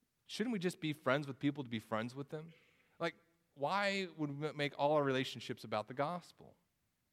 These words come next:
And I said, "Well, I, I appreciate what you're getting at, perhaps, if I'm understanding you correctly. Y-, you're right that our goal in relationships with people shouldn't just to be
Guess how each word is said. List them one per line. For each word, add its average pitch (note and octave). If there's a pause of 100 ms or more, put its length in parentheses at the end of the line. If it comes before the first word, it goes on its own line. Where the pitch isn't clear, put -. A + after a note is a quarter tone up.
(680)
And E3+
I D#3+
said, F#3
"Well, F3 (560)
I, D3+
I C#3+
appreciate D#3
what C#3+
you're C3+
getting B2
at, F2+
perhaps, G#2+
if A2
I'm A2
understanding A2+
you F2+
correctly. F2
Y-, B2+ (100)
you're D3+
right C#3+ (400)
that C#3
our C3 (180)
goal D#3
in B2
relationships B2+
with A2
people G2+ (500)
shouldn't C#3+
just D3
to C#3+
be B2+